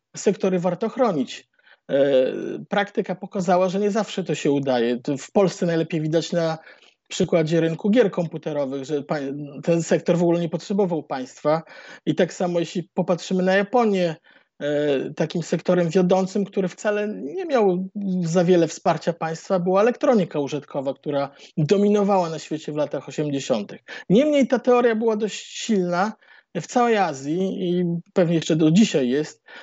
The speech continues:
E, Friedrich List chyba jest dość mało znany w Polsce. On napisał taką książkę, jego sztandarowe dzieło to,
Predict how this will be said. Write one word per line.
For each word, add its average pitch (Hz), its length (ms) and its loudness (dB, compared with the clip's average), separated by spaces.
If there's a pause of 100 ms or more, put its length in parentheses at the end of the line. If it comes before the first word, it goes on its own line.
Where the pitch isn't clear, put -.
(220)
E, 147 200 2
Friedrich 254 400 2
List 254 200 4
chyba 226 220 2
jest 196 120 2
dość 220 180 0
mało 214 240 -2
znany 190 360 0
w - 100 -12
Polsce. 139 460 -2
On 170 300 -2
napisał 156 500 -2
taką 151 260 0
książkę, 160 440 0
jego 143 180 0
sztandarowe 147 560 2
dzieło 147 300 4
to, 135 280 0